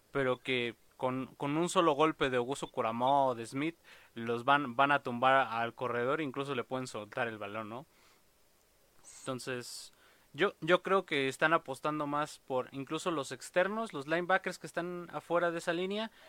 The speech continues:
pueden detener la carrera sin ningún problema. Entonces, yo creo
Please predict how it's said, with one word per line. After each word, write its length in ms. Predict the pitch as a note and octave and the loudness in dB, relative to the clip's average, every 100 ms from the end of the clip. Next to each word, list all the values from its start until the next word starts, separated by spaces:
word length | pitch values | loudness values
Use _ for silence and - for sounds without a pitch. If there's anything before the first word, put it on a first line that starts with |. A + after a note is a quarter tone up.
| _ - | _ 2
pueden 300 | D#3+ E3 D#3 | 4 4 0
detener 420 | C3+ C3+ C#3 C#3 | -2 0 2 2
la 120 | C#3 | 0
carrera 500 | B2 A#2+ B2 A#2 A2 _ | 0 -2 -2 -4 -8 _
sin 220 | - C3+ | -10 -6
ningún 260 | B2+ C3+ D3+ | -4 -4 -4
problema. 460 | C#3+ B2+ A#2 G#2+ G2+ _ - - _ - | 0 0 0 -8 -14 _ -20 -20 _ -12
Entonces, 1000 | A#2+ B2 B2+ C#3 D3 - D#3+ - - - _ _ _ _ _ _ C#3 | -8 -6 -6 -6 -6 -6 -8 -10 -16 -20 _ _ _ _ _ _ -2
yo 140 | F3 | -2
creo 540 | - F#3+ G#3 A3 A#3 | 0 2 4 4 2